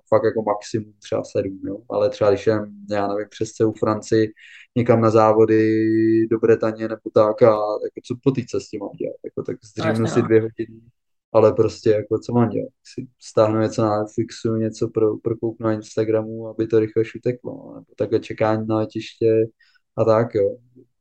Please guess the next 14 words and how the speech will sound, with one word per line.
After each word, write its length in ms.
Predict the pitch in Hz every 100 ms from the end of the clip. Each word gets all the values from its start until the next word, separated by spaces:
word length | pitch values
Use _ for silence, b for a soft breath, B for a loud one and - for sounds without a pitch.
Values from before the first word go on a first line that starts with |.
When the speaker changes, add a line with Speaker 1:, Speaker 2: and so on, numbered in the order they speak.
| _
Speaker 1:
když 200 | - -
se 140 | 107
může 300 | 107 104 107 - b b b _ _ _ _ _ _ _ _ _ _
vlastně 380 | 131 120 123 113
celý, 320 | - 113 113
celý 300 | 113 113 113
rok 180 | 113 110 - _ _ _ _ _ _
vlastně 300 | 113 113 123
cestu-, 440 | 117 110 - 123 113
cestuju, 760 | - 117 - 120 117 117 120 120 _ _ -
cestuju, 840 | 113 - - 113 113 117 117 117
závodím 760 | 113 110 107 110 110 113 113 110 110 - -
a 100 | 113
regeneruju, 520 | 113 113 107 98 92